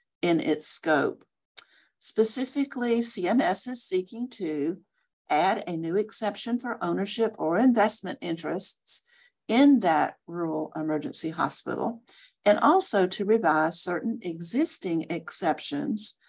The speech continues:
to ensure applicability to compensation arrangements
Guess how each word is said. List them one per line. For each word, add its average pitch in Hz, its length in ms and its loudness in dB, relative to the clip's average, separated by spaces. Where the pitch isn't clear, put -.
to 208 240 6
ensure 196 680 0
applicability 180 1040 -2
to 180 140 -2
compensation 190 1120 0
arrangements 151 960 -2